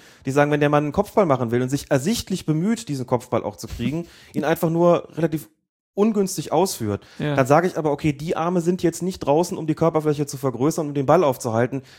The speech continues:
Speaker 1: Die Arme sind jetzt draußen, um irgendwie diesen Kopfball zu kriegen. Dann kann ich ihm die Ab-, die Absicht aber nicht sauber nachweisen und dann sage ich, das ist in einem Graubereich, wo ich einverstanden bin zu sagen, in dubio pro reo und lass dann laufen.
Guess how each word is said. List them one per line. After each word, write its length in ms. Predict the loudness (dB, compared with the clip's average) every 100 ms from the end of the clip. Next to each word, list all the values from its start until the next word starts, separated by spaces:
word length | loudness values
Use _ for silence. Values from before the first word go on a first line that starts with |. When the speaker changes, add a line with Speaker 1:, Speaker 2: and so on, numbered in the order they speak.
| -10 -4
Speaker 1:
Die 120 | 2
Arme 220 | 4 2
sind 100 | 0
jetzt 220 | -4 0
draußen, 260 | 0 0 -2
um 60 |
irgendwie 160 | -4 -4
diesen 200 | -4 -2
Kopfball 400 | 0 0 0 0
zu 120 | -2
kriegen. 340 | -10 -8 -8 -12 _ _ _ _ _ _
Dann 200 | 0 2
kann 160 | 2 0
ich 100 | 0
ihm 80 |
die 100 | -2
Ab-, 200 | -2 -2
die 100 | 0
Absicht 280 | -2 -2 0
aber 140 | 0 2
nicht 140 | 2
sauber 260 | 4 4 4
nachweisen 540 | 2 2 2 2 2
und 40 |
dann 140 | -2 2
sage 220 | 4 2
ich, 80 | 0
das 140 | -6
ist 180 | -8 -8
in 100 | -4
einem 80 | 0
Graubereich, 680 | 2 4 4 4 4 0 -10 _ _ -4
wo 140 | -2
ich 100 | 0
einverstanden 420 | -2 -2 -4 -2
bin 100 | -2
zu 100 | -4
sagen, 420 | 2 4 4 0 -10 _ _ _ _
in 120 | -4
dubio 280 | -2 0 0
pro 160 | 0 0
reo 260 | 2 2
und 180 | 0 -2
lass 140 | -4 -2
dann 140 | -2
laufen. 320 | -2 -2 -10